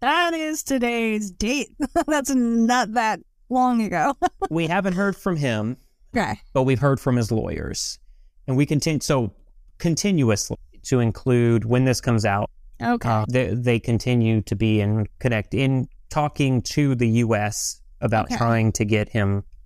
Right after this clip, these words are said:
Speaker 2: out. What's interesting is the espionage charges, which that's what Russia charged him with. They carry a possible, a twenty-year prison sentence. So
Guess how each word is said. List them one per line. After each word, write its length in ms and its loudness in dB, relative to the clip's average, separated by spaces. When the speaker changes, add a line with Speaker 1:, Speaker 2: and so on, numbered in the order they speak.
Speaker 2:
out. 280 -8
What's 200 -2
interesting 420 2
is 160 0
the 180 2
espionage 760 -2
charges, 600 -2
which 460 -2
that's 260 0
what 220 0
Russia 360 0
charged 460 -2
him 140 0
with. 200 -2
They 160 0
carry 300 0
a 80 2
possible, 600 0
a 80 -8
twenty-year 440 0
prison 340 -2
sentence. 540 -2
So 480 2